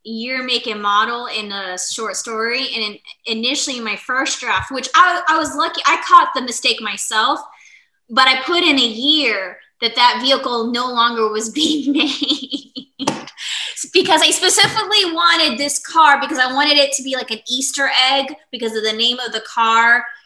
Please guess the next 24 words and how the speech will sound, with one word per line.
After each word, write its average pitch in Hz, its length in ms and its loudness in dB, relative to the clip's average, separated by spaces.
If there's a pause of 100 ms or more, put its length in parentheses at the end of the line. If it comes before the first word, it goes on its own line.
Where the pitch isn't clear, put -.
(180)
It, 226 140 2 (180)
it, 233 220 4 (240)
it, 240 260 -2
I 240 140 0
wanted 262 220 0
to 262 80 -4
be 240 100 0
an 220 180 -4
Easter 247 320 -6
egg 214 120 -4
for 220 100 -10
something 208 480 -8
else. 185 200 0
So 190 60 -6
I 180 40 -8
had 311 380 2
to 294 120 0
use 320 160 2
this 277 240 -4
name 262 140 -4
of 226 120 -6
a 220 60 -8
car, 277 400 2
but 208 140 -4